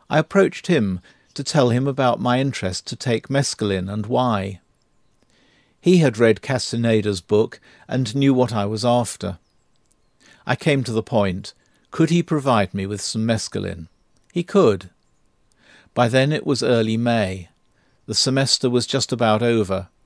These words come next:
He told me not to read anything further on the subject and just come to his apartment on the following Saturday.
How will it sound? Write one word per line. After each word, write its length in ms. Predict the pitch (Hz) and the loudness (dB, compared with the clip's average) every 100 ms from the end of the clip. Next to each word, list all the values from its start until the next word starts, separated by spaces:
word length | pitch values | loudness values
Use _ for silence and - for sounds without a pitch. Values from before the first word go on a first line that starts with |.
| _ _ _ _ _ | _ _ _ _ _
He 140 | 139 | -4
told 300 | - 180 160 | 2 4 4
me 100 | 165 | 0
not 220 | 165 180 156 | 0 0 -2
to 100 | 175 | 0
read 280 | 156 147 | 2 2
anything 420 | 139 147 139 151 135 | 2 -2 -2 -4 -2
further 420 | 143 127 110 110 | 0 2 2 0
on 120 | 107 | 0
the 80 | 107 | -2
subject 580 | - 107 90 95 - - - - - | -2 -2 -2 -6 -6 -14 -20 -20 -6
and 160 | 110 | -2
just 240 | 127 127 - | -2 -2 -2
come 240 | 123 139 | -2 -2
to 80 | 143 | -2
his 160 | 135 135 | 0 -2
apartment 640 | - 139 101 - 95 92 | 0 0 0 -2 -8 -6
on 140 | 107 | -6
the 80 | 107 | -4
following 420 | - 110 101 101 | -2 0 0 -2
Saturday. 680 | 107 120 107 110 95 90 90 | -4 -4 -4 -6 -6 -6 -10